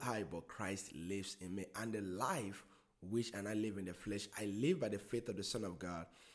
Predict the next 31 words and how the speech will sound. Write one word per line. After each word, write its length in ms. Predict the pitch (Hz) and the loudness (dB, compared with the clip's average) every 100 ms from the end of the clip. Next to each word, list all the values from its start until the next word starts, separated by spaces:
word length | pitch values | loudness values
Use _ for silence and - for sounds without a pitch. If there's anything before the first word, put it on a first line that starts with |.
| - _ | -20 _
who 120 | 95 | -2
loves 420 | 92 95 113 113 | 2 6 6 6
me 300 | 120 117 123 - | 2 2 0 -2
and 240 | 95 95 82 | -4 -2 -2
gave 260 | 98 95 - | -2 -2 -2
himself 420 | 98 90 - 92 | -4 -2 -2 -2
for 120 | - | -4
me." 100 | 87 | -4
So, 360 | 82 - 147 - - - - - | 2 6 6 4 -4 -16 -20 -2
we 260 | 123 175 196 | 4 6 6
have 460 | 135 117 107 101 104 - | 4 2 2 0 -4 -4
the 80 | 95 | -2
life 400 | 85 92 92 92 | 0 0 -2 -4
of 160 | 85 | -8
Christ. 260 | - 85 - | -6 -2 2
So, 300 | 135 110 - - - - - - - _ _ | 4 4 2 -6 -18 -20 -20 -20 -20 _ _
it 140 | 131 131 | 2 4
is 100 | 110 | 6
the 80 | |
life 300 | 107 113 175 | 6 8 6
of 120 | 151 - | 4 0
Christ 600 | - 107 92 107 - - | 2 4 4 2 -2 -2
that 160 | 90 | -2
made 240 | 95 107 104 | 2 2 2
salvation, 800 | - 107 87 98 98 110 98 - - | 0 0 0 0 0 0 -2 -6 -6
eternal 320 | 101 113 107 | -4 -2 0
salvation 500 | 104 101 87 95 95 | 0 -2 0 -2 -2
available 480 | 87 78 98 101 82 | -6 -2 0 2 0
because 440 | 71 - 101 98 - | -4 -4 -2 -2 -2
he 120 | 92 | -4
died, 520 | 73 101 104 131 160 | -2 0 4 4 2